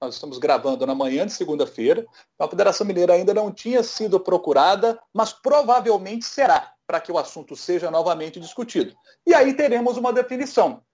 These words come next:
se teremos o retorno do Campeonato Mineiro na quinta-feira ou não. Todos sabem a situação que enfrentamos hoje no estado, em todo o Brasil. O Sistema Único de Saúde muito pressionado, leitos de U T I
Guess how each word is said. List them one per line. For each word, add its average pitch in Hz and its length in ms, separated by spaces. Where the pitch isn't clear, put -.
se - 200
teremos 147 680
o 175 80
retorno 214 500
do 196 120
Campeonato 165 480
Mineiro 139 200
na 135 120
quinta-feira 202 800
ou 269 320
não. 165 340
Todos 185 320
sabem 180 300
a 208 60
situação 185 380
que 208 120
enfrentamos 214 560
hoje 196 200
no 220 120
estado, 196 480
em 208 100
todo 196 300
o 202 40
Brasil. 185 560
O 139 160
Sistema 190 480
Único 185 420
de 147 80
Saúde 143 360
muito 135 260
pressionado, 180 800
leitos 175 560
de 139 80
U 156 80
T 151 160
I 123 260